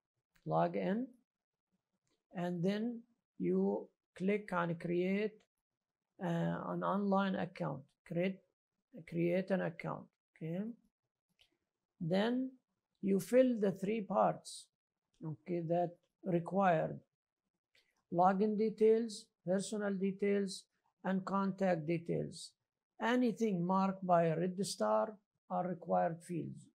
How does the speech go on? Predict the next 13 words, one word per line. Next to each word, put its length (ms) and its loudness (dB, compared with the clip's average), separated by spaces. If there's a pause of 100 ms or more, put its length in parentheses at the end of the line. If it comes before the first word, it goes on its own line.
(200)
If 160 -16
you 320 -4 (120)
don't 280 -2 (340)
put 260 -4
anything 480 -4
there, 280 -2 (1300)
the 220 0
application 680 -2
will 120 -2
not, 240 -4 (180)
uh, 320 0
move. 280 -4 (3500)
So 180 0